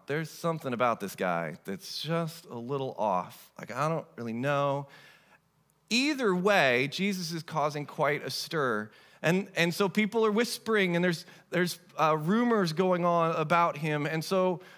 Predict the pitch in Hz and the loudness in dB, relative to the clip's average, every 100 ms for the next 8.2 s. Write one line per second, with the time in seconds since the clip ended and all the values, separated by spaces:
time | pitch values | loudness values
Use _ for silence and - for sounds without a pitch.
0 | - - _ _ 185 233 233 214 185 208 | -20 -20 _ _ 0 4 4 4 6 4
1 | 180 202 185 - - 190 185 175 143 139 | 4 2 2 0 2 4 6 4 0 0
2 | 139 202 220 - - - 185 214 196 185 | 0 0 -4 -8 -20 -6 0 0 2 0
3 | - - 226 196 170 - - - 160 175 | -2 -2 2 4 4 2 -4 -2 0 0
4 | 151 196 208 196 196 175 160 165 - 170 | -2 -2 -2 -2 0 -2 -2 -4 0 0
5 | 160 156 139 131 143 139 135 147 151 139 | 0 -2 -4 -4 -8 -8 -4 -4 0 0
6 | 123 - _ _ _ _ _ _ _ _ | -2 -8 _ _ _ _ _ _ _ _
7 | _ 143 160 165 147 120 117 - - 123 | _ 2 2 2 2 0 -2 -4 -6 -6
8 | 127 | -8